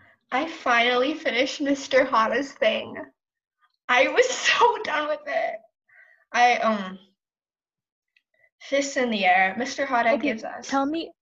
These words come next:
Speaker 1: No, yeah, go ahead.
Speaker 2: Tell me why. Tell me why. Okay,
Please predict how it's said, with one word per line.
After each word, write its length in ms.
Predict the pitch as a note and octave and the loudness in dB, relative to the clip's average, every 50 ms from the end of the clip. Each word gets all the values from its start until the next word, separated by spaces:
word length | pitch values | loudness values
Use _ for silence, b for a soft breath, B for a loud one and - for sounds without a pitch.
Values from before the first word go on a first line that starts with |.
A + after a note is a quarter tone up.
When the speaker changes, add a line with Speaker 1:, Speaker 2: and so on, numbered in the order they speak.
| _ _ _ _ _ _ _ _ _ _ _ _ _ | _ _ _ _ _ _ _ _ _ _ _ _ _
Speaker 1:
No, 100 | A#3+ B3+ B3+ | 0 2 4
yeah, 180 | A#3+ A3 G#3 G3+ | 4 4 4 4
go 80 | G#3 G#3 | 2 0
ahead. 260 | G3+ - - - - - _ _ _ _ _ _ _ _ _ _ _ _ _ _ _ _ - - _ _ | 0 -2 -4 -6 -10 -20 _ _ _ _ _ _ _ _ _ _ _ _ _ _ _ _ -20 -20 _ _
Speaker 2:
Tell 180 | _ - C4 C4 | _ -6 -4 -4
me 160 | C4+ D4+ D4+ | -2 -2 -2
why. 400 | C#4 A#3+ G#3 G3 F#3+ F#3 G#3 G#3+ - | 0 0 2 2 0 0 -2 -6 -12
Tell 160 | - - A#3+ A#3 | -14 -10 -8 -6
me 100 | A#3+ A#3+ | -6 -6
why. 180 | A3 G3 G#3 - | -6 -6 -6 -6
Okay, 300 | G#3+ - A3 G3 F#3+ | -6 -4 -4 -4 -4